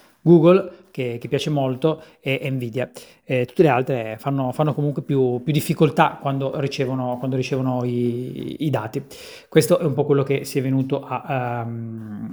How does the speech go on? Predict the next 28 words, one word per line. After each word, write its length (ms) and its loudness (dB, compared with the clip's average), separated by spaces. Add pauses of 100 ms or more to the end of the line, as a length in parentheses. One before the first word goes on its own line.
a 100 -6
creare. 420 -2 (540)
Dall'altra 300 6
parte 220 2
abbiamo 160 6
avuto, 520 4
secondo 300 0
me 80 2
in 60 2
questo 200 0
caso 220 4
un 100 0
po' 120 -2
più 80 0
interessante, 880 0
ehm, 880 -6 (120)
quello 200 4
che, 300 -2
eh, 240 -4
abbiamo 260 0
visto, 500 4
eh, 160 -2
in 100 0
merito 300 0
alla 100 2
Banca 200 -4
Centrale 520 -2
Americana. 600 -4